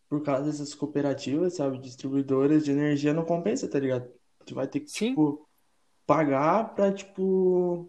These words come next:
Speaker 1: ter a tua energia. É,
Speaker 2: Uhum.
Speaker 1: simplificando o bagulho.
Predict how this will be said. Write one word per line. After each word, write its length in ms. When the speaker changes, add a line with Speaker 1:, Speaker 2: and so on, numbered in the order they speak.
Speaker 1:
ter 140
a 60
tua 120
energia. 600
É, 480
Speaker 2:
Uhum. 200
Speaker 1:
simplificando 720
o 420
bagulho. 460